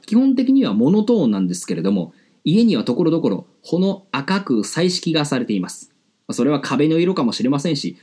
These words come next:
灯火の明かりかもしれません。しかし、冷たく白いこの雪の中に、ポツポツと転じられたこの淡い色が、まあ、さらに情緒をくすぐるわけです。さて、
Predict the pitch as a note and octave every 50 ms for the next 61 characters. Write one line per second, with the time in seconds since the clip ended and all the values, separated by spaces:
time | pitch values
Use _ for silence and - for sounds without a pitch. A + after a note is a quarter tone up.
0 | _ _ _ - D#3 D#3+ F3+ F3 F3 F#3 F#3 F3+ F3+ - - C3 B2+ D3+ D#3 D3
1 | F3 G3 C#3+ - - - F2 - - - - - _ _ _ _ _ _ _ _
2 | _ _ _ - B2+ - G3+ F3+ - C#3+ C#3 C3+ - _ _ _ - - - F3
3 | F#3 G3 F#3+ A3 G#3+ G3 G3 - D3 B2 A2 - C3 A#2+ A#2 G#2+ - - - D#3+
4 | F3 D#3 - - A#2 G#2+ G#2+ G#2 A2 A#2 A#2+ - E3+ D#3+ C#3+ C#3 D#3 F3+ E3+ C3
5 | - - _ _ _ _ _ - - A3+ A#3 - - - - G3+ G3+ G3+ - -
6 | - - - C3+ C#3+ D3 C#3 D#3 D#3 D3+ D3 D3 C#3+ C#3 C#3+ D#3 D3 D3 D3 -
7 | B2 B2+ C#3 D3 D3+ D#3+ E3 E3 D#3+ F3+ F#3 F3+ F#3 F#3 F3 C#3+ - - - _
8 | _ _ _ - C3 B2 - G3 G3+ F#3+ F#3+ G3+ F#3+ D#3 D3 F3+ F#3 E3+ - -
9 | F#3+ D#3 A2 - - - - - D#3+ E3+ F3 E3+ F3 F3 D#3+ - - - - -
10 | - - _ _ _ _ _ _ _ _ _ _ _ _ _ _ _ _ _ _
11 | _ _ _ _ _ _ _ _ _ _ _ _ _ _ _ _ _ _ _ _
12 | _ _ _ _ - - F3 E3 - A2+